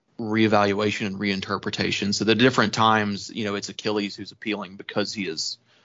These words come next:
such a triumphant and mighty warrior, and at other times the focus becomes, you know,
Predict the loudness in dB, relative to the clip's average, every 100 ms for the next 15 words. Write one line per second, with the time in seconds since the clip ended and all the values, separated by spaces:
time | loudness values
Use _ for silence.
0 | _ _ _ 0 0 0 0 0 0 -4
1 | -4 -4 0 0 0 0 0 2 0 0
2 | 2 2 2 0 0 0 -2 -6 0 0
3 | 2 -4 -6 -2 -2 -2 -2 -2 0 -2